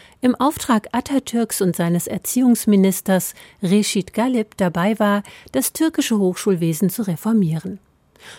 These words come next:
Neue Universitäten nach westlichem Vorbild sollten aufgebaut werden.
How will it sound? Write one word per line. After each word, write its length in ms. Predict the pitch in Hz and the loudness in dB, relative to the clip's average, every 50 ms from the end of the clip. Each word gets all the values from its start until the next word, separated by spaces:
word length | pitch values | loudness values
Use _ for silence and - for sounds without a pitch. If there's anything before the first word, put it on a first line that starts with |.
| - | 0
Neue 260 | - 180 196 208 214 214 | 4 6 6 6 6 6
Universitäten 760 | 226 196 202 180 170 165 208 202 - - 233 254 262 277 233 | 4 2 2 2 0 0 -2 -2 -2 0 -2 0 2 2 2
nach 240 | 185 170 165 - - | 2 2 -2 -2 -4
westlichem 480 | 180 180 - - 202 185 - 196 180 | -4 -4 -4 -6 -6 -2 0 0 -2
Vorbild 480 | - - 247 262 269 208 214 202 190 - | 0 -2 0 0 2 2 2 0 2 2
sollten 280 | 208 190 196 190 202 | 0 0 0 2 0
aufgebaut 640 | 202 - 190 175 - - 180 180 165 165 160 - - | -2 0 -2 -4 -4 -6 -8 -6 -6 -6 -6 -6 -8
werden. 340 | 185 175 180 202 214 196 | -8 -6 -6 -6 -8 -10